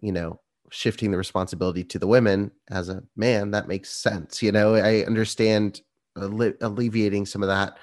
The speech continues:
that responsibility for your own self-control and that, uh, your, that own kind of, you know, maintaining your own, you know, uh, like, what you're looking at, what you're thinking about, what you're considering doing.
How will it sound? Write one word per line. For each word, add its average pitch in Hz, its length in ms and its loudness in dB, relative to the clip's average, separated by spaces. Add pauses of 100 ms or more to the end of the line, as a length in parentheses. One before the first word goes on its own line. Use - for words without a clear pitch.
(520)
that 104 100 4
responsibility 101 760 0
for 98 500 0
your 101 200 0
own 107 240 0
self-control 90 840 -6
and 95 140 -4
that, 95 160 -2
uh, 67 120 -14 (100)
your, 110 180 -4
that 101 240 0
own 113 280 0
kind 92 220 -4
of, 87 220 -6 (420)
you 104 120 -2
know, 92 200 0
maintaining 104 580 -2
your 98 200 0
own, 104 380 2 (480)
you 110 80 -4
know, 87 300 -4 (520)
uh, 95 260 -8
like, 113 200 0
what 120 200 4
you're 120 100 4
looking 110 300 0
at, 95 100 0
what 107 140 -4
you're 113 100 -2
thinking 98 320 -4
about, 92 300 0
what - 260 -4
you're 107 240 4
considering 98 600 -4
doing. 92 380 -4